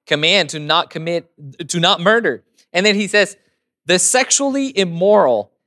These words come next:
men who practice homosexuality." And so here he is some, he is alluding to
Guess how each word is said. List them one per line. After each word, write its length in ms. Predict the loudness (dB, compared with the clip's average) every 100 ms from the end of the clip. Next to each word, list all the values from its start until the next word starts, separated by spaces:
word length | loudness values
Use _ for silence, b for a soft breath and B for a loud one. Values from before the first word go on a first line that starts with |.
| _
men 320 | -2 2 2 0
who 220 | -6 -4
practice 480 | 0 0 0 -10 -4
homosexuality." 1080 | -4 -4 -8 -8 -10 -4 -2 0 -2 -8
And 160 | -12 -2
so 160 | 0
here 380 | 0 -4 -2 -2
he 220 | -2 0
is 100 | 2
some, 260 | 2 0 0
he 240 | -6 -2 -2
is 200 | -4 -8
alluding 640 | -8 -4 -6 -6 -12 -14 _ _ _ -10
to 440 | -4 -2 -2 -4